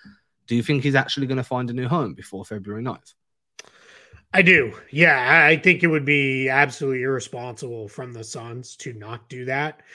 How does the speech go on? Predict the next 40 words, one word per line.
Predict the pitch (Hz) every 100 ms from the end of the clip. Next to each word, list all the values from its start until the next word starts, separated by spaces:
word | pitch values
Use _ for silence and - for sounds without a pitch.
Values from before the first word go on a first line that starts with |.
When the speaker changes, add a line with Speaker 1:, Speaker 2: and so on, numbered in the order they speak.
| - -
Speaker 2:
You | 143 170
get | 170 180
to | 170
the | 151
point | 165 156 139
where | 135 143 131
if | 127 151
it's | 151 -
two | - - 190 170
thirty | - 135 139 147 156 175 170
on | 143 131 120
trade | 117 139 127
deadline | 135 135 143 147
day | 147 151 160 _ _ _ _ - 175
and | 156 131
somebody | 160 147 143 131
is | 127
offering | 131 135 139 123 113
a | 113
single | - 131 131 120
second | 131 127 135
round | 120 113
pick, | 110 143 143 _
you're | 117 127 127 117 _ _ -
basically | 165 160 151 156 143
making | 131 143 - 131
a | 117
call | 147 127
to | 120
everybody | 131 123 120 117 113
saying, | 120 113
"Hey, | 139
we | 139 139
have | 135
an | 131
offer | 127 131 139
of | 120
a | 117
single | - 123 120
second. | - 127 - 113